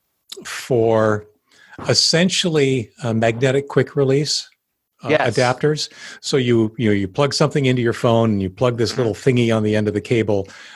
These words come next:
Speaker 1: and it's kind of like the, the mag-, magnetic power, uh, connectors we have on the devi-, on the, the larger machines, except it's then adapted for the, uh, for the small form factor.
Speaker 2: I have one for my MacBook Pro.
Speaker 1: Oh, oh, there you go.
Speaker 2: Uh, actually, I have several 'cause I bought several, did a video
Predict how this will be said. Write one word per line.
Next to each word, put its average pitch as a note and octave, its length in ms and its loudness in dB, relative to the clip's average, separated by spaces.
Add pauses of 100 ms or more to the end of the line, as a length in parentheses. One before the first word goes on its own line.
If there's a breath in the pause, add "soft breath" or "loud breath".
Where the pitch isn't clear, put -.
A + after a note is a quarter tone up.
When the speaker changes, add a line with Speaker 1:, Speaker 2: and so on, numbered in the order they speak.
(200 loud breath)
Speaker 1:
and A2 320 2
it's - 160 -4
kind C3 180 0
of B2 80 0
like B2 220 0
the, A2+ 240 0
the G#2 140 -2
mag-, A2+ 400 0
magnetic A2+ 640 0
power, G#2+ 480 0 (120)
uh, A2 160 -6
connectors G#2+ 480 -2
we G2+ 120 -2
have G2+ 240 0
on G#2 260 -2
the F#2+ 80 -4
devi-, G#2 380 0
on G2+ 200 0
the, F#2 300 -2
the F#2+ 80 -8
larger C#3+ 280 2
machines, G2 460 -4 (480 loud breath)
except C3 360 0
it's - 140 -4
then G2+ 160 -2
adapted F#2+ 520 -2
for F2+ 240 -8
the, F2 280 -10
uh, F2 60 -20 (100)
for - 200 -16
the G2 80 -18
small F#2+ 260 -10
form F2+ 280 -14
factor. F#2+ 140 -10
Speaker 2:
I D#3+ 80 -2
have E3 180 -4
one B2+ 220 -2
for G#2+ 200 -6
my G2+ 440 -6
MacBook G#2 420 -6
Pro. - 240 -4 (380)
Speaker 1:
Oh, F#3 160 -2 (100)
oh, C#3+ 60 -4
there G#2 120 -2
you F#2+ 80 -6
go. D3+ 80 -2
Speaker 2:
Uh, F#2 140 -6
actually, - 260 -2
I A#2+ 60 2
have A2+ 100 -4
several C3+ 340 -2
'cause - 120 -10
I G2+ 80 0
bought G#2 220 -2
several, G#2+ 320 -4
did F#2+ 180 -6
a F2 60 -8
video G2 380 -2